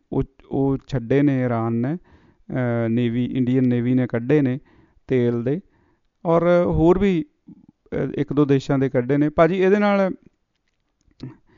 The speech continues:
ਜਿਹੜੀ ਗੈਸ ਦੀ ਕਿੱਲਤ ਹੈ ਇੰਡੀਆ ਦੇ ਵਿੱਚ, ਤੇਲ ਤਾਂ ਕਹਿੰਦੇ ਠੀਕ ਆ, ਤੇਲ ਦੀ ਤਾਂ ਕੋਈ ਬਹੁਤੀ ਦਿੱਕਤ ਨਹੀਂ, ਗੈਸ ਦੀ ਕਿੱਲਤ ਹੈ। ਪਰ ਮੈਨੂੰ ਸਮਝ ਨਹੀਂ ਆਉਂਦੀ, ਜੇ ਗੈਸ ਕਤਰ ਤੋਂ ਆਉਂਦੀ ਹੈ ਤਾਂ ਪ੍ਰੋਬਲਮ ਹੋ ਸਕਦੀ ਆ,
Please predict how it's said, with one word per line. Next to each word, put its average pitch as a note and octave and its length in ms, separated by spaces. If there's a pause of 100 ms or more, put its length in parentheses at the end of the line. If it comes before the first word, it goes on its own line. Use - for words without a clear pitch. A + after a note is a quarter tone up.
(720)
ਜਿਹੜੀ G#3 360 (680)
ਗੈਸ C#3 360
ਦੀ D#3+ 140
ਕਿੱਲਤ C#3+ 360
ਹੈ B2+ 80
ਇੰਡੀਆ D3 400
ਦੇ D#3 100
ਵਿੱਚ, D3+ 400 (100)
ਤੇਲ D#3 280
ਤਾਂ F3 140
ਕਹਿੰਦੇ E3+ 200
ਠੀਕ B2+ 400
ਆ, C3+ 160 (420)
ਤੇਲ C3+ 260
ਦੀ C3+ 120
ਤਾਂ C#3+ 100
ਕੋਈ C3+ 120
ਬਹੁਤੀ C3 320
ਦਿੱਕਤ A#2+ 240
ਨਹੀਂ, D3 200 (120)
ਗੈਸ C#3 280
ਦੀ F3 120
ਕਿੱਲਤ D#3 400
ਹੈ। G2+ 120 (540)
ਪਰ G3 120
ਮੈਨੂੰ G3 260
ਸਮਝ G#3 260
ਨਹੀਂ G3+ 140
ਆਉਂਦੀ, D3+ 180
ਜੇ E3 140 (160)
ਗੈਸ D3 320
ਕਤਰ D#3+ 260
ਤੋਂ G3+ 280
ਆਉਂਦੀ F#3 220
ਹੈ F#3 60
ਤਾਂ F3+ 120
ਪ੍ਰੋਬਲਮ F3+ 420
ਹੋ D3+ 200
ਸਕਦੀ C3 400
ਆ, C3+ 140